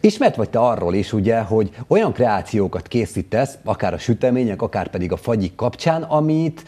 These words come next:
így először nem is gondolnánk, hogy fogyasztásra mondjuk alkalmas, és amikor megkóstoljuk, rájövünk, hogy eszméletlen, finom és hihetetlen.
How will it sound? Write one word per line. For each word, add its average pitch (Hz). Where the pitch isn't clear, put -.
így 156
először 156
nem 185
is 104
gondolnánk, 98
hogy -
fogyasztásra -
mondjuk 98
alkalmas, 196
és 233
amikor 143
megkóstoljuk, 175
rájövünk, 101
hogy 110
eszméletlen, 92
finom 117
és 107
hihetetlen. 107